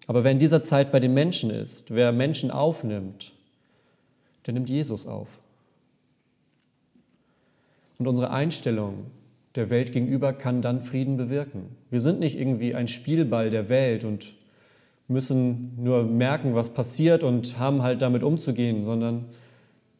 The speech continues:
wir sind alle eigenständige Geschöpfe Gottes und haben die Möglichkeit, Frieden zu bewirken. Wir haben die Möglichkeit, in die Welt zu gehen, das Weltgeschehen anzuschauen und zu sagen, „So sollte es eigentlich nicht sein. So sollte es nicht sein,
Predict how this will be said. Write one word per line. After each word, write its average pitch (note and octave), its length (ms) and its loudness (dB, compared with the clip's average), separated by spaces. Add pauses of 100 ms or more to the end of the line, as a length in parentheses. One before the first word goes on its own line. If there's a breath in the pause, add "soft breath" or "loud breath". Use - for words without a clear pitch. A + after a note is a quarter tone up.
(140)
wir B2 80 2
sind C3+ 180 2
alle C3+ 500 2
eigenständige B2 640 -2
Geschöpfe A#2+ 460 -4
Gottes B2+ 400 -2
und G2+ 160 -6
haben A#2+ 240 -2
die A2+ 80 0
Möglichkeit, A#2+ 580 -2
Frieden B2 300 -4
zu A#2+ 160 -6
bewirken. A2+ 480 -4 (1300)
Wir G#2+ 140 -2
haben C3 180 2
die B2 60 4
Möglichkeit, A#2+ 760 0 (480 loud breath)
in A#2 60 0
die A2 120 2
Welt B2 220 6
zu C3+ 140 0
gehen, C3 240 4
das A#2 180 -2
Weltgeschehen B2+ 500 0
anzuschauen C#3 720 0
und B2 300 -2 (520 loud breath)
zu - 120 -4
sagen, B2+ 540 0 (440 loud breath)
„So - 160 -2
sollte C3+ 280 2
es B2+ 80 -6
eigentlich C3+ 300 -2
nicht A#2+ 140 -4
sein. C#3+ 260 2
So A#2 60 2
sollte C3+ 280 4
es C#3 100 -4
nicht C3+ 160 0
sein, C3+ 480 2